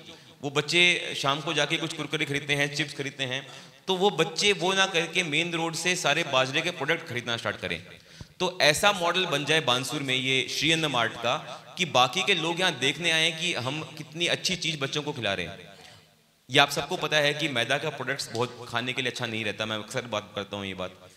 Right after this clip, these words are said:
और जो भी थोड़ा बहुत health conscious होता है वो कभी मैदा के product नहीं खाना चाहेगा।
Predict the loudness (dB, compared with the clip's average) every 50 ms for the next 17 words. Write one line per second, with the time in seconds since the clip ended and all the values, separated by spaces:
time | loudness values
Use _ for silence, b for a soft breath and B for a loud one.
0 | B B B B B B _ _ -6 -4 -2 -2 -2 0 0 -2 -2 -2 0 2
1 | 4 4 4 2 0 -2 2 2 2 2 2 0 -4 -4 -4 -2 -4 -4 -6 -4
2 | -2 -2 -2 -2 -4 -6 -4 -4 -4 -4 -4 -2 0 0 0 0 -2 -8 -12 -12
3 | -8 -6 -6 -6 -4 -2 -2 -2 0 -2 -4 -6 -6 -8 -8 -10 -10 -10 -12